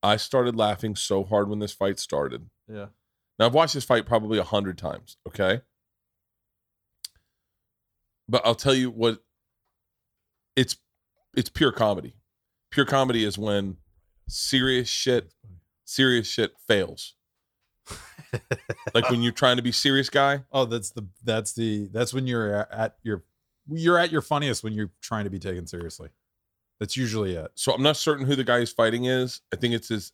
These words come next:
Speaker 1: ex-girlfriend's brother or some girl he has beef with's brother.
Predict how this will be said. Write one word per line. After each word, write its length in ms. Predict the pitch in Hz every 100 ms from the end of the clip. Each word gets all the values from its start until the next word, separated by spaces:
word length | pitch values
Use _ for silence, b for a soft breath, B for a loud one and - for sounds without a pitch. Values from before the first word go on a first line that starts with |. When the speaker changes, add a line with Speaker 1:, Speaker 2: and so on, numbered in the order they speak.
| -
Speaker 1:
ex-girlfriend's 680 | 104 - 113 107 110 107
brother 480 | - 98 98 104 104
or 120 | 85
some 340 | 90 110 107 95
girl 520 | 90 98 101 98 92 _ _ -
he 160 | 107 101
has 160 | 98
beef 240 | 107 98 -
with's 180 | 95
brother. 480 | 90 95 95 107 107